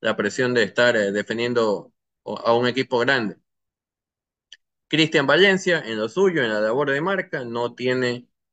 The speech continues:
la claridad todavía para trascender en ofensiva.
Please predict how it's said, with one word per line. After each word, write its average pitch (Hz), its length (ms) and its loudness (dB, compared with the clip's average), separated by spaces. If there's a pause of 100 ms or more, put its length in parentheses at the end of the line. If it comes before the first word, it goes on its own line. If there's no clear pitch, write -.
la 107 420 0
claridad 117 480 2
todavía 123 520 0
para 101 400 -2 (960)
trascender 127 500 2
en 131 120 2
ofensiva. 170 680 0